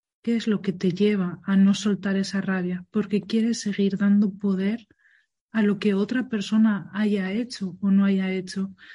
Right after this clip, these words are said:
si lo que de verdad te ha llevado es a un aprendizaje, ¿no? Para poder observarte a ti misma. Entonces necesitabas de esa persona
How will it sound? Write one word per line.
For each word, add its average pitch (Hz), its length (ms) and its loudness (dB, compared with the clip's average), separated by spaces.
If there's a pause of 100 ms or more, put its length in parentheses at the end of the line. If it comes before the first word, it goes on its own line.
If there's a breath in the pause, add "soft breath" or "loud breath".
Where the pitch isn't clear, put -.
(120)
si - 180 -4
lo 208 160 2
que 202 140 0
de 196 100 2
verdad 190 400 -2
te 208 100 -4
ha 202 40 0
llevado 190 480 -2
es 196 180 -4
a 196 40 2
un 196 160 6
aprendizaje, 190 920 -2 (440 soft breath)
¿no? 202 220 0
Para 196 260 -4
poder 190 280 0
observarte 190 760 -4
a 180 40 -6
ti 185 160 -2
misma. 185 480 0 (480 loud breath)
Entonces 220 380 0
necesitabas 220 840 0
de 202 100 -2
esa 202 260 -4
persona 196 560 0